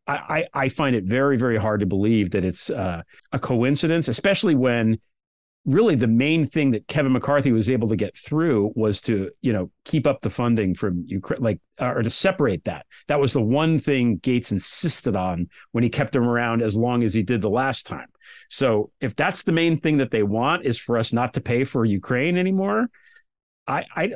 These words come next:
I don't know what more proof that we need that these guys are working for, for the bad guys, you know, the Russians. I mean, they're, they're,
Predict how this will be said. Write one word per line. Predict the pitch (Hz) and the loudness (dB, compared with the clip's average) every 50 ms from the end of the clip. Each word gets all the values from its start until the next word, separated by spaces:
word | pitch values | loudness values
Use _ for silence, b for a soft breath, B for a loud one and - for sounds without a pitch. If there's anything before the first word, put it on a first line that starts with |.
| - - | -6 -4
I | 131 135 147 | -2 0 2
don't | 143 180 175 196 170 | 2 2 2 2 2
know | 151 156 202 220 202 185 170 143 139 127 95 | 0 0 2 2 2 0 0 0 0 -2 -4
what | 101 107 104 110 139 151 127 | -4 -4 0 2 2 0 2
more | 127 131 135 135 135 127 - - - | 2 2 2 2 2 0 0 -2 -4
proof | - - 220 - - | -2 0 0 0 0
that | - 135 - | -2 -4 0
we | 104 110 107 | 0 0 2
need | 101 101 101 90 | 2 0 0 0
that | 104 95 | -2 0
these | - 127 127 117 | 0 2 2 2
guys | - - 107 110 117 98 | 0 0 0 0 0 0
are | 113 107 | 0 0
working | 107 131 135 - 135 110 107 | 2 0 0 0 0 -2 -2
for, | - - 113 98 92 98 - _ | 0 0 0 0 0 -2 -4 _
for | - - 113 | -4 -2 0
the | 98 107 | 0 2
bad | 117 175 208 208 160 113 | 0 2 0 0 0 -2
guys, | 87 67 60 58 - - - - - | -4 -6 -8 -8 -8 -8 -8 -6 -4
you | 131 110 | -2 -2
know, | 101 80 85 98 - - | -2 -2 -4 -6 -6 -4
the | - 110 | -2 0
Russians. | 127 165 190 180 - 135 - - | 2 2 0 0 -2 -4 -4 -2
I | 90 | -2
mean, | 101 110 110 107 101 | -2 0 2 2 2
they're, | 113 117 | 0 0
they're, | 101 107 117 110 101 98 | -2 -2 0 0 0 -2